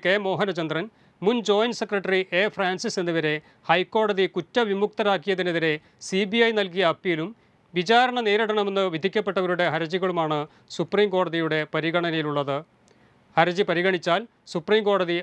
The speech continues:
ആദ്യം സി ബി ഐയുടെ വാദം കേൾക്കും. രണ്ടായിരത്തി പതിനേഴ്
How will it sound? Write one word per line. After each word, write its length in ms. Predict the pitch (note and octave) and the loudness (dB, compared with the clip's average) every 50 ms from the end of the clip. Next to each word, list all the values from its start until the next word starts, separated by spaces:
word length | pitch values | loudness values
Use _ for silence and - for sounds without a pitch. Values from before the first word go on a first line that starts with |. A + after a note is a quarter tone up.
| - D3+ E3 | 0 2 2
ആദ്യം 260 | F3+ E3+ F#3 G3 F#3 - | 2 2 0 -2 -4 -4
സി 140 | - F#3+ F#3+ G3+ F#3 | -6 -6 -6 -4 -2
ബി 80 | A3+ A3 G3+ | 0 0 2
ഐയുടെ 220 | F#3+ F3 E3 E3 E3 D#3 | 2 0 0 0 0 0
വാദം 200 | D3 D3+ D3 E3 C#3 D3+ | 0 0 -2 -2 -2 -4
കേൾക്കും. 320 | C#3+ C3 - D3 C3+ D#3+ _ _ _ _ _ _ _ _ _ _ _ - F#3 | -4 -4 -4 -6 -6 -8 _ _ _ _ _ _ _ _ _ _ _ 0 0
രണ്ടായിരത്തി 500 | F#3 G#3 G3+ A#3 A#3+ B3+ A#3+ A3 C4+ G#3+ B3 | 0 4 4 4 4 2 0 -2 -6 -2 -2
പതിനേഴ് 360 | A3+ A3+ A3 A3 G#3+ G#3 G#3 | 0 2 2 2 2 2 2